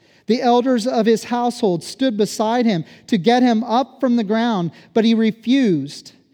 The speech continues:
and he would not eat any food with them. Let me stop there.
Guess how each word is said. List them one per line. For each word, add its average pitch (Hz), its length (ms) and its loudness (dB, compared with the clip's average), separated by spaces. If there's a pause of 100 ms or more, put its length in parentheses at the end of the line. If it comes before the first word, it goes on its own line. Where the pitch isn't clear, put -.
(240)
and 196 120 0
he 208 80 2
would 214 160 2
not 233 280 -2
eat 226 200 0
any 208 260 0
food 160 500 -2 (640)
with 185 220 -2
them. 143 300 -6 (1900)
Let 170 80 -6
me 165 100 -2
stop 160 360 -8
there. 143 360 -4